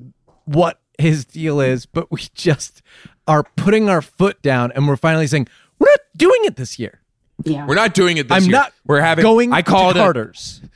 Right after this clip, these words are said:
Speaker 3: I call it a vaccation. It's, you va-, a, a vacation. You stay at home.
Speaker 1: Mm-hmm.
Speaker 3: We're having a vacation this year.
Speaker 1: We're having a vacation. We're not traveling to Carter's.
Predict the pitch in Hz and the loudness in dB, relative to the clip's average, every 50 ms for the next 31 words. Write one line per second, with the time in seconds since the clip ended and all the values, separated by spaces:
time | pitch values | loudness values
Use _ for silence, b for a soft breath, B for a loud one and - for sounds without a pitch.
0 | _ _ - 127 147 - 196 180 175 170 147 131 123 120 131 131 127 131 - - | _ _ -4 -2 0 2 2 4 4 4 2 0 0 -2 -2 -2 -2 -2 -4 -6
1 | - - 123 131 131 120 - 127 113 104 101 92 82 - _ _ _ _ _ _ | -6 -2 -2 0 0 -2 -2 -2 -2 -2 -4 -4 -6 -10 _ _ _ _ _ _
2 | _ _ _ _ _ _ _ _ _ _ _ _ _ _ _ _ _ _ _ _ | _ _ _ _ _ _ _ _ _ _ _ _ _ _ _ _ _ _ _ _
3 | _ _ _ _ _ _ _ _ _ _ - - 131 139 - - - - 127 131 | _ _ _ _ _ _ _ _ _ _ -4 -4 -2 -2 -4 -8 -12 -10 -6 -2
4 | 151 151 151 117 104 143 139 139 - - 131 127 120 127 127 127 123 120 - _ | 0 0 0 0 0 0 -2 0 0 0 -2 0 0 0 0 0 0 -2 -4 _
5 | - 135 143 131 - 160 151 147 - 131 127 127 143 143 - - - - - - | -4 -2 -2 -2 0 0 -2 -2 -2 -4 -4 -2 -2 0 -2 -4 -6 -6 -4 -2
6 | 135 131 139 139 135 135 127 113 - 127 120 117 117 113 107 101 95 85 85 90 | 0 0 2 2 0 0 -2 -2 -4 -2 -2 0 0 0 0 -2 -2 -4 -6 -8
7 | - _ _ _ _ _ _ _ _ _ _ _ _ - 120 120 117 110 110 113 | -10 _ _ _ _ _ _ _ _ _ _ _ _ -6 -2 -2 -2 0 0 -2
8 | 110 113 120 117 113 - _ 110 120 131 131 - - 131 135 156 170 165 165 156 | -2 -2 -4 -6 -8 -8 _ -2 0 0 0 -2 -2 -2 -2 0 0 0 0 0
9 | 151 151 131 104 123 127 139 139 139 - - - 131 127 131 131 - - 120 107 | 0 -2 -2 0 0 0 0 0 -2 -6 -6 -4 -2 -2 -2 -2 -2 -2 -2 -2
10 | 101 98 98 95 - - - 95 123 127 - - 131 143 151 170 175 165 147 143 | -2 -2 -4 -4 -6 -6 -4 -2 -2 -2 -2 -2 -2 -2 -2 0 -2 -2 -2 -2
11 | 147 127 - - - 135 123 113 - - 107 98 98 104 107 101 107 123 143 175 | -4 -4 -4 -4 -2 -2 -2 -2 -2 -4 -4 -4 -2 -2 -2 -2 0 0 0 0
12 | - - _ _ - - 156 151 143 127 143 139 131 120 117 - - - 143 120 | -2 -6 _ _ -8 -4 -2 -2 0 -2 -2 -4 -4 -6 -6 -6 -4 -2 -2 -2
13 | 107 87 90 - - - - - - | -2 -4 -8 -18 -20 -20 -20 -20 -20